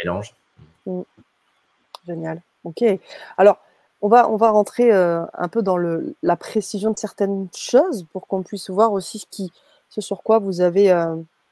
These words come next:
Speaker 2: vous avez l'appétence d'aller. Euh, peut-être nous parler de, de ces, euh, de ce que tu proposes, en fait, hein, clairement,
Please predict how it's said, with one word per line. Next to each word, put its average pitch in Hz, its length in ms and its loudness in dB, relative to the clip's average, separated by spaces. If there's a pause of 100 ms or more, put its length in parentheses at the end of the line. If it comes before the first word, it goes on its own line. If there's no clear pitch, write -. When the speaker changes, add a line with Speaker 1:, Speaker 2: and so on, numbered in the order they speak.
(600)
Speaker 2:
vous 170 160 -4
avez 185 160 4
l'appétence 196 560 0
d'aller. 185 320 0 (560)
Euh, 175 380 -4
peut-être 196 300 -2
nous 202 100 -4
parler 202 340 0
de, 180 220 -2
de 165 200 -8
ces, 190 300 -2
euh, 165 240 -6
de 160 180 -14
ce - 80 -16
que - 80 -8
tu - 180 -14
proposes, 247 380 0
en 190 100 -2
fait, 160 340 -8
hein, 180 160 -10
clairement, 196 440 -6